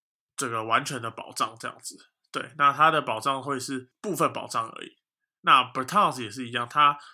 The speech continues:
明年是一千六百万，后年是一千七百万之后，他在他的二四、二五年的话，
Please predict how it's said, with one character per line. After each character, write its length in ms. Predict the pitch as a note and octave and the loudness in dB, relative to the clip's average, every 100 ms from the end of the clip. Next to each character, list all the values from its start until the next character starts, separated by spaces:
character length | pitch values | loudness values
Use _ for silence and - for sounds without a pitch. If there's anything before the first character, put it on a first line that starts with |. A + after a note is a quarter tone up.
| _ _ - | _ _ -10
明 200 | D#3+ F#3 | -6 -2
年 140 | E3+ | -2
是 80 | E3+ | -2
一 80 | G#3 | -2
千 140 | G3 | 0
六 140 | G3 | 2
百 100 | C#3+ | 2
万， 120 | C#3 D#3 | 2 2
后 140 | G3+ | -2
年 80 | D3+ | -4
是 80 | E3 | -8
一 100 | G3+ | -6
千 260 | G3 F#3 | -6 -4
七 180 | F#3 - | -6 -2
百 140 | F#3 B2 | 0 2
万 240 | C3+ B2+ | 2 -2
之 100 | B2 | -6
后， 300 | A#2+ C#3 B2+ - _ _ | -6 -6 -8 -16 _ _
他 120 | F#3 | -6
在 160 | F3 F3 | 0 2
他 140 | E3 | 2
的 380 | D#3 B2+ - - _ | 2 2 0 -10 _
二 180 | - G#3 | 0 2
四、 240 | F3 F3+ - | 2 -2 -6
二 140 | D#3 | -6
五 120 | C3 A#2 | -6 -10
年 160 | A2+ | -10
的 100 | A#2+ | -8
话， 260 | B2+ C3 | -2 -2